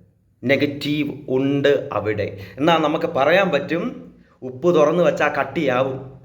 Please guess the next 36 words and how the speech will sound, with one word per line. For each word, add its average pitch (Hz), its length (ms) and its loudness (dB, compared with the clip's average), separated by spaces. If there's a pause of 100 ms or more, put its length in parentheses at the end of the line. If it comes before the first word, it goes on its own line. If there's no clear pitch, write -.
(140)
അല്ലേ? 135 200 2 (400)
ഇങ്ങനെ 156 200 -2
നമുക്കങ്ങ് 139 360 -2
പറയാം. 113 320 0 (320)
അതങ്ങനെയാണ്. 131 640 0 (200)
ഉപ്പിൻ്റെ 127 260 -2
പ്രത്യേകത 127 360 0
ഏതാ? 107 200 -2 (380)
ഉപ്പ് - 200 -6
തുറന്ന് 135 240 4
വെച്ചാൽ 139 320 0
കട്ടിയാവും. 110 480 -2 (140)
അതിൻ്റെ 127 240 0
അർത്ഥം 139 220 0
എന്താ? 104 200 0 (1080)
എന്തുകൊണ്ട് 135 380 0
കട്ടിയാവുന്നു? 101 540 0 (600)
എല്ലാ 151 240 4
ഉപ്പും 170 200 0
നിങ്ങൾ 160 160 -2
തുറന്ന് 151 260 -2
വെച്ച് 139 140 -10
നോക്ക്. 120 220 -6 (600)
എല്ലാ 165 160 4 (120)
പ്രാവശ്യവും 165 440 -2
കട്ടിയാവുന്നു 156 480 -4
നിങ്ങൾ 135 220 -8
നോക്ക്. 113 180 -8 (600)
അതിൻ്റെ 185 220 6
അർത്ഥം 208 200 2
അവിടെ 196 140 -2
നെഗറ്റീവ് 180 380 -2
ഉണ്ട് 185 180 0
എന്ന് 202 160 0
തന്നെയാണ്. 127 320 0
ഇതിനെ 160 220 0